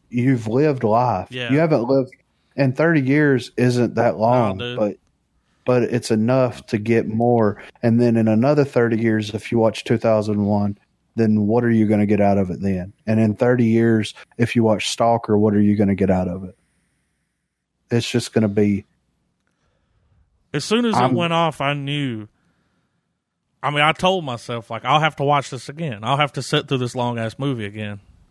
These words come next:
Speaker 2: And I'm not, you know, I, and I want to.
Speaker 1: Yeah.
Speaker 2: I'm like, "I'm gonna have to wait a while and watch this." Um,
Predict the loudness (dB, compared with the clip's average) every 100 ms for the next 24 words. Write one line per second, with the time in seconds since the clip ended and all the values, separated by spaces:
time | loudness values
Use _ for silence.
0 | _ _ _ _ _ _ _ _ _ _
1 | _ _ -6 -2 0 0 0 -2 -8 -2
2 | 0 -2 -4 -2 2 2 2 0 -2 -14
3 | -18 -20 -18 -18 -18 -20 -20 -20 -20 -16
4 | -2 2 2 0 -6 -12 -8 -4 -2 -2
5 | 0 0 0 0 -4 -2 -4 -4 -12 -18
6 | -18 -20 _ _ _ _ _ _ _ _
7 | _ _ _ _ _ -18 -14 -12 -10 -10
8 | -12